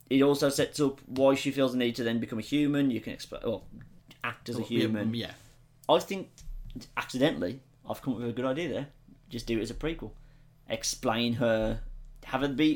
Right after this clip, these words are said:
Speaker 1: in, have her be prominent in Batman versus Superman, and then do the prequel movie.
Speaker 2: True. Again, but ag-, do we go back to the,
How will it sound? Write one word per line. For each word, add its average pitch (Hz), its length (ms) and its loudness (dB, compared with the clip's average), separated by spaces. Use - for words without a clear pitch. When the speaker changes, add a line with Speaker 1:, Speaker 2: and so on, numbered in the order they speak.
Speaker 1:
in, 170 280 -4
have 147 160 -2
her 202 60 -2
be 226 100 -4
prominent 180 460 -2
in 180 100 -6
Batman 165 240 -2
versus 160 180 -4
Superman, 147 220 -2
and 151 100 -2
then 127 140 2
do 123 140 0
the 139 60 -2
prequel - 300 -2
movie. 110 200 0
Speaker 2:
True. 117 160 0
Again, 135 340 4
but 123 280 2
ag-, 143 240 -4
do 135 200 2
we 135 100 6
go 131 220 4
back 127 300 2
to 117 100 -8
the, 117 100 -2